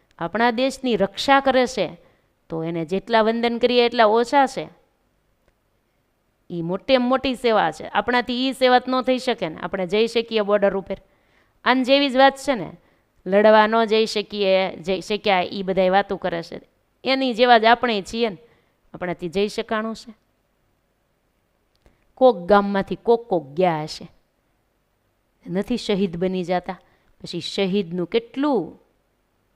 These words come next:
ઓલું થાય છે કે એને પોતાનું જીવન કુરબાન કરી દીધું દેશને માટે.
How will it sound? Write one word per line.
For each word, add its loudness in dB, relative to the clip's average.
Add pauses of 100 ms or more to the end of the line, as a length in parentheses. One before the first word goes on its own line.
(120)
ઓલું -6
થાય -6
છે -18 (640)
કે -14
એને -10
પોતાનું -4
જીવન -4
કુરબાન -4
કરી -10
દીધું -12 (400)
દેશને 0
માટે. 0